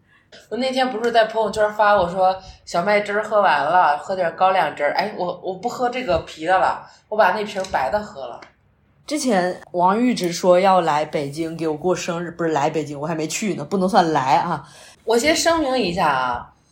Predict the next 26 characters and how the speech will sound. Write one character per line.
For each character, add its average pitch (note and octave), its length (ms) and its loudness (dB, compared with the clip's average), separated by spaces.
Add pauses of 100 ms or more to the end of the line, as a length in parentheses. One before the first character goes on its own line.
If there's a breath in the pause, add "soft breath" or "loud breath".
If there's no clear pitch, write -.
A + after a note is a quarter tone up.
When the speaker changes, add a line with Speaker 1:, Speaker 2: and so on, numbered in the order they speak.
Speaker 1:
不 A3 120 -4
是 D#4 180 0
我 F#3 240 2
说 A#3 240 2
我 F3 100 6
要 F3+ 140 6
去 G#3 160 -4
北 D#3 140 -4
京 F3+ 160 -6
给 C#3 100 -6
他 D#3+ 80 -6
过 E3 220 -2
生 F#3+ 260 -6
日， D#3+ 100 -4
是 - 200 -6
我 F3+ 160 2
说 A3+ 160 -4
我 F#3+ 120 6
要 D#3+ 80 4
去 G3+ 180 -8
北 D#3 140 -2
京 E3+ 180 -2
和 F3+ 100 2
他 F#3 180 0
会 G3+ 240 0
晤， G3+ 320 -6